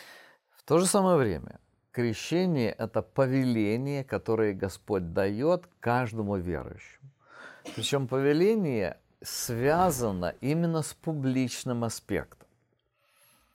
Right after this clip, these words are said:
То есть, когда человек принимает крещение, он публично провозглашает: "Я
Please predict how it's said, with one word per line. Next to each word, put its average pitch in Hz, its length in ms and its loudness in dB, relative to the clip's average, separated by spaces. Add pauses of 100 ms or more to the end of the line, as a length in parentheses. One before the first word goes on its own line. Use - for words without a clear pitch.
(120)
То 113 120 0
есть, 101 120 0
когда 117 320 4
человек 151 380 2
принимает 131 540 2
крещение, 139 680 0 (720)
он 131 240 2
публично 135 760 -2
провозглашает: 123 1500 2
"Я 110 460 2